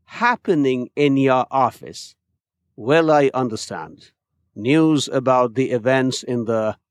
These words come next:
corporate world, especially if the things pertain to a big multinational company such as ours, spreads like wildfire. The internet is a cruel thing, isn't it?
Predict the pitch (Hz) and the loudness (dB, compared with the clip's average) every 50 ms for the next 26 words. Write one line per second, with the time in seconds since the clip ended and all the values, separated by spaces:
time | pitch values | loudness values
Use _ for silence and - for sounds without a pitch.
0 | _ _ - - 135 139 131 - - 123 123 123 117 117 - 101 107 139 156 143 | _ _ -2 2 2 2 2 0 -2 -2 -2 -2 -2 -4 -6 -4 -2 0 2 2
1 | 117 98 85 85 - _ _ _ _ _ _ _ _ _ _ _ _ _ _ - | 0 -2 -4 -10 -18 _ _ _ _ _ _ _ _ _ _ _ _ _ _ -8
2 | 127 - - - 151 160 147 - 151 151 160 160 151 131 143 131 - - 131 120 | -6 -6 -4 -2 -2 -2 0 0 0 0 0 0 2 0 0 -2 -2 -4 -6 -4
3 | - 139 139 143 131 - - - 131 131 120 - 135 139 143 135 123 - 139 139 | -2 0 0 0 -2 -2 -4 -2 0 0 0 2 2 2 2 0 0 0 0 0
4 | 139 131 - 123 120 117 110 95 90 _ - 139 160 160 139 127 123 135 139 139 | 0 0 0 0 0 0 -2 -4 -10 _ -2 0 0 0 -2 -2 0 0 2 2
5 | 131 - 135 127 131 127 123 - - 131 127 123 - - 135 151 143 - 135 123 | 0 0 -2 0 0 0 -2 -2 -4 -4 -4 -2 0 0 2 2 2 2 0 0
6 | 127 123 113 - 131 120 - - 120 104 - - - 135 151 147 127 104 98 90 | 0 0 0 0 -2 -2 0 -2 -4 -4 -6 -4 0 2 2 2 2 0 -4 -8
7 | 82 76 - - - - _ _ _ _ _ _ _ _ _ _ - - - - | -10 -12 -14 -14 -14 -16 _ _ _ _ _ _ _ _ _ _ -20 -20 -18 -8
8 | - 120 123 123 120 104 - - 117 113 113 110 107 104 104 - - - _ _ | -2 0 0 0 0 -2 -6 -6 -4 -2 0 0 -2 -4 -6 -8 -14 -20 _ _
9 | _ _ - 104 98 110 113 120 120 117 117 117 117 104 - - 110 107 98 82 | _ _ -16 -6 -2 2 2 4 4 2 2 0 -2 -6 -8 -6 -4 -4 -4 -6
10 | 76 - - _ _ _ _ _ _ _ _ _ _ _ _ _ _ _ - 147 | -10 -16 -20 _ _ _ _ _ _ _ _ _ _ _ _ _ _ _ -4 -4
11 | 147 131 170 208 214 220 220 208 220 214 - - - 180 151 131 147 151 147 139 | 0 2 0 0 0 0 2 2 2 2 0 -2 -4 -4 -2 0 0 2 2 2
12 | 131 - _ _ - - 170 214 214 185 151 - - 127 117 92 78 76 - _ | 0 -4 _ _ -2 0 2 2 2 2 0 -2 -4 -4 -6 -6 -8 -14 -20 _
13 | _ - 120 143 185 180 160 180 170 - - | _ -8 -2 0 0 0 0 0 -4 -4 -6